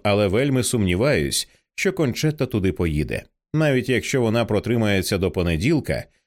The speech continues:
я не певна, що є якийсь сенс в її перевезенні. Було б гуманніше дозволити їй закінчити свою подорож тут. Якщо я перейшла межу, м, прошу вибачення". "Ні, ви не перейшли", — сказав Ден, — "і ми візьмемо до уваги вашу думку.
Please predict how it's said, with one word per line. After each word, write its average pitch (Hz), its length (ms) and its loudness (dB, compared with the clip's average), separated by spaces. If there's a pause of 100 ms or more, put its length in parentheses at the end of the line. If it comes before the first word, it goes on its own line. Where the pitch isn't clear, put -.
(160)
я 196 140 2
не 170 120 2
певна, 160 360 2
що - 220 -2
є 131 220 2
якийсь 107 380 0
сенс 143 420 0
в 107 40 0
її 98 280 2
перевезенні. 90 800 -2 (400)
Було 202 260 2
б 135 80 -2
гуманніше 139 560 0
дозволити 104 560 0
їй 95 200 2
закінчити 90 600 -2
свою 80 300 0
подорож 92 480 0
тут. - 360 -2 (380)
Якщо 170 380 2
я 123 120 2
перейшла 107 540 0
межу, 104 400 2
м, 139 240 0
прошу - 400 -2
вибачення". 69 640 -2 (420)
"Ні, 226 280 2
ви 135 120 0
не 156 100 0
перейшли", — 151 480 0
сказав 80 400 0
Ден, — 85 260 0 (300)
"і 214 100 2
ми 202 120 2
візьмемо 143 500 2
до 127 140 2
уваги 113 420 2
вашу 92 280 0
думку. 92 460 -4